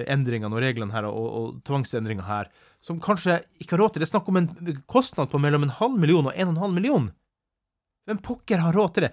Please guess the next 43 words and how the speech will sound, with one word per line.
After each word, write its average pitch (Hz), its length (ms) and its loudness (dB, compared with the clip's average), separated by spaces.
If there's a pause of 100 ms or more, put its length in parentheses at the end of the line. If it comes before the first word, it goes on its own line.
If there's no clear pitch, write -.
(160)
Jeg 151 220 -4
har 262 180 0
for 180 240 2
one 185 160 2
take 160 380 -2 (180)
overhodet 196 460 4
ikke 117 180 -2
råd 123 220 0
til 110 100 -2
det. 104 80 2
Jeg 247 160 0
har 285 120 4
et - 120 -8
hus 302 160 -2
fra 165 240 0
nitten 254 240 -8
femtitre. - 540 -2 (960)
Så - 80 -2
jeg 160 160 2
har 202 160 2
jo 175 220 4
gjort 214 260 -2
mye 120 240 0
da, 101 80 -2 (800)
isolert 135 480 -4
og 110 300 -2
vegger 113 340 -2
og, 110 140 -2 (100)
og 117 140 -8
vindu, 127 260 -2
men 123 160 -6
det 135 60 -2
er 127 80 -2
masse - 260 -10
som 139 140 -2
gjenstår. 120 420 -2 (320)
Så - 80 -6
det 185 160 4
her 220 80 6
er 226 80 2
liksom, 196 300 2 (640)
det 269 160 0
er 311 80 4